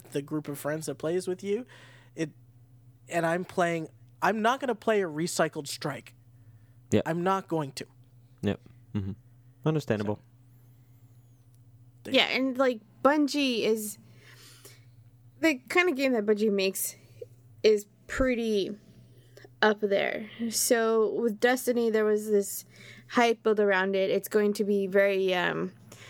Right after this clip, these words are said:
Speaker 3: Halo-esque. It's going to have this great story, these great characters.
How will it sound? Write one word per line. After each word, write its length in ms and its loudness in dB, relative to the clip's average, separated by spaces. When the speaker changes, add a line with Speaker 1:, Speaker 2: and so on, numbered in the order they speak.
Speaker 3:
Halo-esque. 920 0
It's 220 2
going 400 2
to 460 0
have 220 0
this 200 -2
great 340 0
story, 440 2
these 220 -4
great 240 2
characters. 880 0